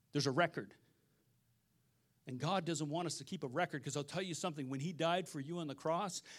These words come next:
he said, "I forgive them of all their sin, past, present, and future. They're washed in the blood of Jesus." And so we have to, because we have the Spirit of Christ, we have to forgive people's sin, past, present, and future,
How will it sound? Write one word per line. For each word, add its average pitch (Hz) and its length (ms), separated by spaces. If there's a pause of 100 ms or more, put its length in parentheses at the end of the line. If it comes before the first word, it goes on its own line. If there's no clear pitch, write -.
(140)
he 151 80
said, 147 180
"I 143 80
forgive 139 340
them 131 140
of 117 140
all 143 200
their 139 140
sin, 120 340 (280)
past, 147 360
present, 139 380
and 113 120
future. 123 420 (260)
They're 127 220 (100)
washed 143 400
in 127 80
the 123 80
blood 123 220
of 117 100
Jesus." 123 400 (300)
And 160 120
so - 200
we 175 320
have 170 300
to, 180 80
because 165 300
we 165 100
have 160 100
the 113 80
Spirit 190 280
of 151 120
Christ, 226 580 (220)
we 196 140
have 196 180
to 170 80
forgive 175 420
people's 185 320
sin, 170 320 (320)
past, 196 480
present, 190 380
and 160 140
future, 190 520